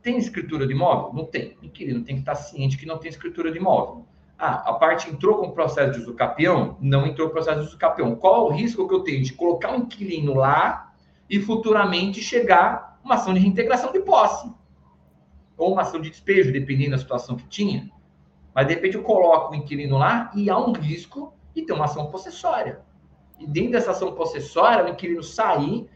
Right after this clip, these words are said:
e não ter direito a indenização nenhuma. Inclusive, eu mexi no processo desses aí uns meses atrás,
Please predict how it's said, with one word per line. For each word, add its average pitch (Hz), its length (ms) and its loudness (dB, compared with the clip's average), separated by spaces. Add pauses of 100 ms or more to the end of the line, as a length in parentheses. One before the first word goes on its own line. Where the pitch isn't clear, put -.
(140)
e 330 60 -12
não 247 140 -2
ter 165 160 -2
direito 160 280 -2
a 190 60 -4
indenização 196 520 -2
nenhuma. 196 520 -2 (400)
Inclusive, 196 960 -2 (500)
eu 175 420 2
mexi 196 360 -2
no 190 140 -6
processo 151 580 -2
desses 135 420 -4
aí 131 160 2
uns 135 240 0
meses 131 320 0
atrás, - 800 0